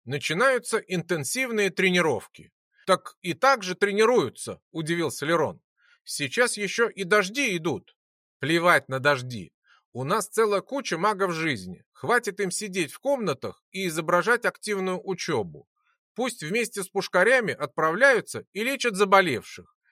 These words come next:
На это у них сил хватит. И вообще, хватит меня перебивать. Взял моду.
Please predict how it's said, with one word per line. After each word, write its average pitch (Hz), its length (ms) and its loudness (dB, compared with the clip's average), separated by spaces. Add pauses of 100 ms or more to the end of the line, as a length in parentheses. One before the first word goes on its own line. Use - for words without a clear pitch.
(160)
На 135 240 2
это 254 380 4
у 170 120 -6
них 202 240 -2
сил 226 220 0
хватит. 220 520 2 (420)
И 127 140 -6
вообще, 156 500 0 (260)
хватит 254 380 -2
меня 214 220 2
перебивать. 170 800 -2
Взял 208 340 0
моду. 127 460 -2